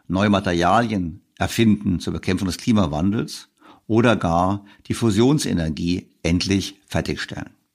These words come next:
Andere sehen die Gefahr, dass die Tatsache, dass die Fähigkeiten von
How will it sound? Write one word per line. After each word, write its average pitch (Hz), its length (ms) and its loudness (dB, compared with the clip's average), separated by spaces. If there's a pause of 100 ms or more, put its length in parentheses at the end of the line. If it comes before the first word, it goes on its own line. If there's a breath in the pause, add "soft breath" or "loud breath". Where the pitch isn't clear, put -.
(880 soft breath)
Andere 156 680 2
sehen 101 280 4
die 98 80 4
Gefahr, 107 640 -2 (640 loud breath)
dass 107 140 -2
die 113 100 2
Tatsache, 123 640 0
dass 104 140 -2
die 107 80 0
Fähigkeiten 110 680 -2
von 85 400 -2